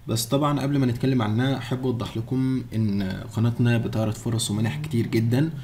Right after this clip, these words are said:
وده الموقع الخاص بالقناة بتاعتنا، موقع منح من كل الألوان، هتلاقوا عليه فرص ومنح دراسية كتيرة جدًا، تمام؟ تقدروا تتصفحوها وتشوفوا المنح المتناسبة معاكم، وهتلاقوها معنونة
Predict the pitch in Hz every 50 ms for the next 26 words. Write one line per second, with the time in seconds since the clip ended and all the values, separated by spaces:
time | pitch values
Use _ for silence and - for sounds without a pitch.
0 | - - - - 113 - - 104 117 127 127 127 123 123 120 - 107 101 101 -
1 | 117 117 117 - - - - 107 113 110 - - - 117 117 - 123 120 117 110
2 | 101 101 - - 98 104 107 110 110 - 95 98 - - 110 107 98 95 92 95
3 | 101 120 131 139 135 131 117 113 - 120 110 98 101 104 107 104 - - 104 110
4 | 107 - - 98 101 104 110 104 - - - - 95 82 85 - 110 107 101 98
5 | 95 - - - 104 107 110 110 113 113 113 - 101 95 104 107 110 117 127 135
6 | 151 175 180 - - - - - - - - - 98 101 110 123 131 131 - 117
7 | - - 113 120 117 117 120 117 - - 117 - - - - - 110 117 120 120
8 | 117 113 - 113 110 - - 107 104 104 101 104 104 - 104 98 - - 101 110
9 | 104 107 95 92 87 98 120 117 143 135 120 107 107 - 107 104 107 117 113 110
10 | 107 101 98 92 95 98 101 107 117 120 123 123